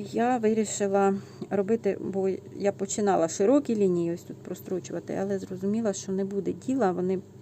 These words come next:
получаться криві, ці квадрати. І тоді я просто далі почала строчити, ну,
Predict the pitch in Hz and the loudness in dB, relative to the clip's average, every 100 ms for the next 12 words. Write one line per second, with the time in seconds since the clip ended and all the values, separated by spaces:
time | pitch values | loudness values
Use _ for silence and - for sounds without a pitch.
0 | - 175 - 185 196 196 - 180 190 180 | -16 -16 -12 -8 -8 -8 -6 -6 -4 -2
1 | 226 277 190 - 175 165 175 185 185 - | -2 -2 -4 -2 -4 -4 -6 -8 -12 -14
2 | - - - - - - - - - - | -18 -20 -20 -20 -20 -20 -20 -20 -20 -18
3 | - - - 254 - 208 226 208 196 208 | -18 -18 0 0 0 0 6 6 6 2
4 | 202 - - 175 170 165 - 170 - 190 | 2 0 -2 0 2 0 -4 -8 -4 0
5 | 185 170 165 170 165 - 165 165 165 165 | 2 2 0 -4 -8 -6 -4 -2 -2 -4
6 | - 180 - - 262 262 226 226 - - | -8 -10 -8 -4 -4 -2 -2 -2 -6 -18
7 | - - - - 214 247 180 | -20 -20 -20 -14 -8 -2 -2